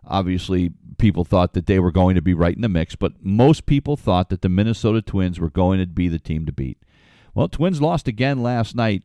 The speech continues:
to the Cleveland Indians, a team that, uh, traded away everybody. Well, Aaron Civale from East Windsor, Connecticut, uh, seven and two-thirds last night,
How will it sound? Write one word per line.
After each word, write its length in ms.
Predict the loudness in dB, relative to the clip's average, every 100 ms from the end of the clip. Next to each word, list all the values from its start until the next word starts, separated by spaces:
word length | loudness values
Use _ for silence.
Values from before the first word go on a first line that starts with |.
| _
to 240 | 0 0
the 100 | 0
Cleveland 400 | 0 2 2 2
Indians, 320 | 0 -2 -2 -2
a 80 |
team 380 | -2 -2 -2 0
that, 240 | -4 -2 -2
uh, 100 | -2
traded 320 | 2 2 2
away 240 | 0 -2
everybody. 380 | -2 -2 -2 -2
Well, 240 | 0 0 0 -4
Aaron 280 | -2 -2
Civale 500 | -2 -2 0 -2 -4
from 180 | -6 -4
East 200 | -4 -2
Windsor, 260 | -4 -2 -4
Connecticut, 480 | -2 -2 -4 -6 -10 _ _ _ _ _ _ _ _ 0
uh, 380 | 2 4 4
seven 380 | 2 4 4 4
and 100 | 2
two-thirds 480 | 2 2 2 0 0
last 300 | -2 -2 -2
night, 240 | -2 -2